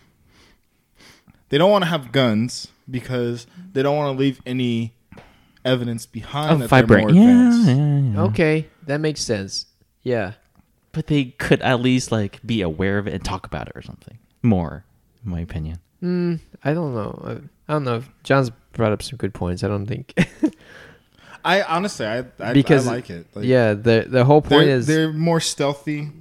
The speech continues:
Speaker 3: Yeah.
Speaker 1: So they use weaponry that it, that blends in with
Speaker 3: Yeah.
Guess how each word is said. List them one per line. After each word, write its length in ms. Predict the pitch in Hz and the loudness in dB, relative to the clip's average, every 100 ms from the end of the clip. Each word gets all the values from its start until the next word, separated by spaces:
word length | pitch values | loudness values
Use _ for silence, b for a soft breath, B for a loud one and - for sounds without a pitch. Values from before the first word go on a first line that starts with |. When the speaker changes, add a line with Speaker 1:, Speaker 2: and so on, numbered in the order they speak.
| - - 123 | -20 -14 -4
Speaker 3:
Yeah. 160 | 110 | -2
Speaker 1:
So 240 | 95 120 120 | -2 -2 -4
they 120 | 120 | -4
use 320 | 123 127 - | -6 -6 -6
weaponry 460 | 135 120 123 123 120 | -6 -6 -6 -4 -2
that 200 | 113 104 | -2 -6
it, 220 | 104 - | -8 -8
that 200 | 113 110 | -8 -4
blends 280 | 127 123 120 | 0 0 0
in 200 | 117 123 | -2 -2
with 300 | 120 120 - _ _ _ _ _ _ _ _ _ _ _ _ - | -2 -2 -6 _ _ _ _ _ _ _ _ _ _ _ _ -2
Speaker 3:
Yeah. 280 | 120 107 | 0 0